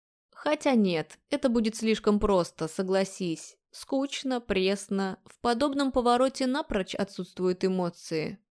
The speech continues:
«Ближе к делу», цежу я. «Хватит задом вилять». «Макс,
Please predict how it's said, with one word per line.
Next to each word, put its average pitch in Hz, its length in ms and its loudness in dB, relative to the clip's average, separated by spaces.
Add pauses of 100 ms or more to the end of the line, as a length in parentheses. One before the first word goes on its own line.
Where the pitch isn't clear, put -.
(420)
«Ближе 180 460 4
к 180 80 0
делу», 175 640 2 (500)
цежу 185 420 4
я. 170 500 -2 (420)
«Хватит 196 580 2
задом 175 480 2
вилять». 170 600 0 (440)
«Макс, 240 640 2